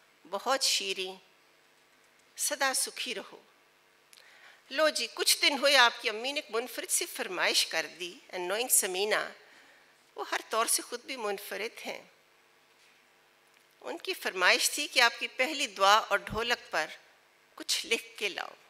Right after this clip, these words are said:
कहने लगी, "शफक जी, दुआ के बाद कुछ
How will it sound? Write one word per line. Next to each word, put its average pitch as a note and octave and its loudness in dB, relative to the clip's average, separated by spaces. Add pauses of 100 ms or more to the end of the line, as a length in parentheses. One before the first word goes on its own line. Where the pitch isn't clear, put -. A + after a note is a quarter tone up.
(960)
कहने G3 -4
लगी, F#3+ -8 (720)
"शफक - -6
जी, G#3+ -8 (500)
दुआ G3 4
के B3 -4
बाद G#3+ 0
कुछ - -6